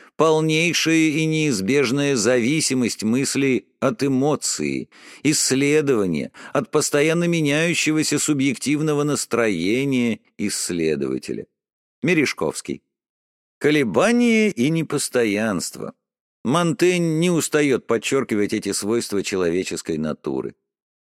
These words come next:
Поразительно суетное, неизменное лишь в своём непостоянстве существо —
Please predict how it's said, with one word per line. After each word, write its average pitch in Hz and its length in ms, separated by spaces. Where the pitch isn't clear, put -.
Поразительно 156 840
суетное, 151 1000
неизменное 170 1000
лишь 156 240
в - 140
своём 139 580
непостоянстве 127 1300
существо — 110 920